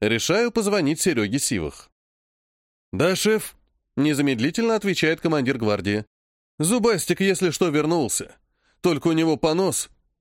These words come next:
Он, пока летел на базу, похоже, обгадил полгорода, словно гигантский голубь. Потому что жрёт всякую гадость". Вздыхаю. Например, конечности предателей Родины.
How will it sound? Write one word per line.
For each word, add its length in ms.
Он, 180
пока 260
летел 320
на 140
базу, 260
похоже, 420
обгадил 400
полгорода, 600
словно 340
гигантский 460
голубь. 360
Потому 300
что 180
жрёт 280
всякую 340
гадость". 480
Вздыхаю. 600
Например, 540
конечности 680
предателей 520
Родины. 480